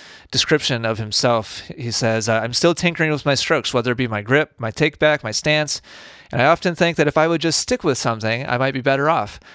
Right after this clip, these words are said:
But I also want to constantly improve and think these small changes might be the key. So could your topic be about tinkering with things, good or bad?"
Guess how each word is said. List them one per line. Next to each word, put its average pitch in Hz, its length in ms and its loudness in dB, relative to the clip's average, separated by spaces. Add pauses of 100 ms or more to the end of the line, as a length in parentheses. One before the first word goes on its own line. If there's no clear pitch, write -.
(180)
But 127 100 2
I 120 100 4
also 170 320 4
want 139 220 0
to 143 100 -2
constantly 156 680 0
improve 139 600 -2 (400)
and 127 160 -2
think 147 160 0
these 147 180 0
small 143 300 0
changes 160 420 -4
might 123 200 0
be 131 140 -2
the 127 100 -2
key. 120 380 -8 (500)
So 123 180 0
could 175 280 0
your 185 80 4
topic 170 480 -2
be 127 120 0
about 120 240 0
tinkering 127 640 -2
with 107 140 -4
things, 98 500 -8 (380)
good 117 280 0
or 107 160 -2
bad?" 98 400 -6